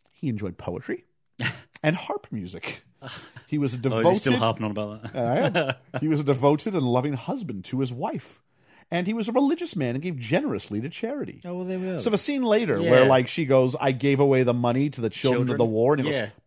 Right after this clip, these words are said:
Speaker 1: "Oh, ha,
Speaker 2: Yeah.
Speaker 1: stupid woman."
Speaker 2: Yeah,
Speaker 1: It's
Speaker 2: yeah,
Speaker 1: like,
Speaker 2: yeah.
Speaker 1: not actually, he would have
Speaker 2: No,
Speaker 1: actually
Speaker 2: he would have done that.
Speaker 1: he might not have been thrilled with it, but he wouldn't have been like, "How da-, you know, this is stupid to give money to
Speaker 2: Yeah.
Speaker 1: charity." Um, so that's interesting.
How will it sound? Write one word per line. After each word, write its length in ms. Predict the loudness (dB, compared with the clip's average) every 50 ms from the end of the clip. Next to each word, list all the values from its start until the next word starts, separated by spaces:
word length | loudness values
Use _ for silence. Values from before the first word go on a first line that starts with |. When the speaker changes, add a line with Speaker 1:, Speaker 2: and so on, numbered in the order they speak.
| _
Speaker 1:
"Oh, 360 | -6 -4 -4 -4 -4 -6 -10 -8
ha, 380 | -8 -6 -4 -4 -4 -4 -4 -6 -10 -18 -20 -20 -20 -20 _
Speaker 2:
Yeah. 100 | -12 -8
Speaker 1:
stupid 440 | -8 -6 2 4 4 4 4 -2 -6
woman." 380 | -2 -2 0 0 0 -2 -4 -8 -10 _
Speaker 2:
Yeah, 160 | -4 -2 -2
Speaker 1:
It's 80 | 0 2
Speaker 2:
yeah, 40 | 2
Speaker 1:
like, 100 | 2 2
Speaker 2:
yeah. 180 | 0 -4 -6 -4
Speaker 1:
not 200 | -2 -2 -2 2 0
actually, 220 | 0 0 0 -2
he 140 | 0 0 0
would 160 | 0 2 2
have 60 | 4 6
Speaker 2:
No, 60 | 6
Speaker 1:
actually 180 | 6 4 2 2
Speaker 2:
he 20 |
would 120 | 2 2 2
have 80 | 2 2
done 140 | -2 -4
that. 160 | -4 -8 -12 -16 _ _ -20 -20 -12 _
Speaker 1:
he 120 | 0 2
might 160 | 2 2 2
not 60 | 2
have 80 | 0 0
been 120 | 0 -2
thrilled 420 | -2 -4 -2 0 2 2 2 2 2
with 140 | -2 -2 -2
it, 160 | -4 -2 -2
but 120 | 2 4
he 60 | 4
wouldn't 220 | 6 6 4 4 2
have 100 | 2 2
been 120 | 4 4
like, 420 | 6 6 4 4 4 2 -4 -12 _ _
"How 140 | 0 0 0
da-, 180 | 2 0 -2 0
you 120 | 2 0
know, 80 | 0 2
this 160 | 0 0 -2
is 80 | -2 -6
stupid 380 | -6 0 2 2 2 2 0
to 40 | -2
give 140 | 0 0 0
money 160 | 0 0 0
to 60 | -2
Speaker 2:
Yeah. 40 | -2
Speaker 1:
charity." 440 | -2 -2 0 0 0 -2 -4 -6 -10 _ _ _ _ _ _ _ _ _ _ _ _
Um, 360 | -2 2 4 4 4 2 -2 -8
so 160 | -6 -4 -2
that's 340 | 0 0 -2 -2 -8 -8 -8
interesting. 340 | -8 -10 -6 -8 -8 -8